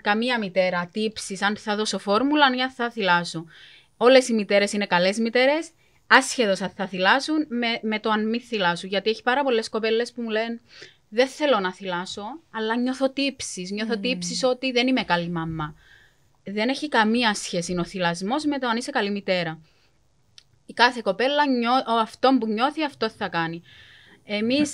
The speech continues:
Speaker 2: <clears throat>
Speaker 1: θέλουμε απλά να στηρίξουμε και τις κοπέλες που θέλουν να θυλάσουν στο να μην τα παρατάνε με τις δυσκολίες, με το, η σωστή ενημέρωση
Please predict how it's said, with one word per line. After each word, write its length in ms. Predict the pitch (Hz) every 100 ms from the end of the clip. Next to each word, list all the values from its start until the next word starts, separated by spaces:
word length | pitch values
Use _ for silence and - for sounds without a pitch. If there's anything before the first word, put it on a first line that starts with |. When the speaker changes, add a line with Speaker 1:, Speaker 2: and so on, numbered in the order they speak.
| -
Speaker 2:
<clears throat> 120 | 262
Speaker 1:
θέλουμε 320 | 269 285 262
απλά 340 | - 233 262
να 100 | 254
στηρίξουμε 680 | 262 - 208 240 262 - 240
και 120 | 220 202
τις 120 | -
κοπέλες 340 | 208 220 277
που 80 | 226
θέλουν 320 | - 226 302
να 120 | 285
θυλάσουν 720 | - 208 185 185 - 190 233 262 - - _
στο 720 | - - - 220 208 202 196 190 - _
να 180 | 208 196
μην 180 | 208 247
τα 120 | 277
παρατάνε 840 | 269 285 240 - 202 220 240 277 285
με 180 | 220 233
τις 180 | 240 240
δυσκολίες, 800 | 269 - 208 190 190 180 170 -
με 220 | 202 196
το, 200 | 190 202
η 120 | 196 196
σωστή 360 | 202 - - 240
ενημέρωση 960 | 285 233 208 214 208 196 - 180 170